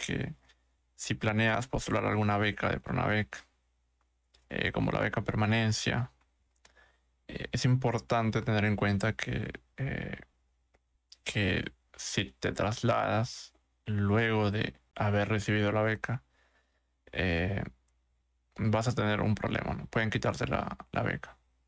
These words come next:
En ese caso, en esa época yo est-, yo, yo quería postular a la beca permanencia, pero era consciente de que si me trasladaba,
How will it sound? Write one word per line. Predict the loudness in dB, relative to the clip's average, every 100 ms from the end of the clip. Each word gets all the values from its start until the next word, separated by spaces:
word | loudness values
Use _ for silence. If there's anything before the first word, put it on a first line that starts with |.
| _ _ _ _ _ _ _ _ -4
En | 0 0
ese | 0
caso, | 0 0 0 -4 -4
en | -2 0
esa | 2 0
época | 0 0 2
yo | 2
est-, | 2 -2 _
yo, | -6 -4
yo | -2 0
quería | 2 2
postular | 2 2 2 2
a | 4
la | 2
beca | 2 0
permanencia, | 0 2 2 2 0 -4 -6 _ _ _ _ _ _ _ -20 _ _ _ _
pero | 2 2 0 -2
era | 0 0
consciente | 2 0 2 0 2
de | 0 -2
que | -4
si | -6
me | -6 -4
trasladaba, | -2 0 0 2 2 0 -2